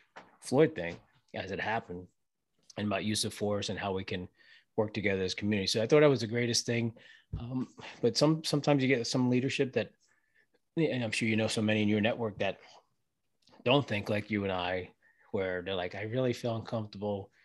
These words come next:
'cause some of these girls, they wanted to talk to our chief.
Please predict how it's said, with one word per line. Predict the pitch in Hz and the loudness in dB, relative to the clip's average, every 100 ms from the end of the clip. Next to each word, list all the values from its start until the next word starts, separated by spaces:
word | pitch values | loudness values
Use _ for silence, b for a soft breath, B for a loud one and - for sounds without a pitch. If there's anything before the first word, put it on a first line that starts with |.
| b b b b | b b b b
'cause | - 120 | -4 2
some | 135 | 2
of | 143 | 2
these | 127 120 | 0 0
girls, | 127 123 120 | 2 2 0
they | 120 | 0
wanted | 113 104 | -2 -4
to | 101 | -6
talk | 113 107 | -6 -4
to | 104 | -6
our | 95 | -6
chief. | - 95 - | -4 -4 -6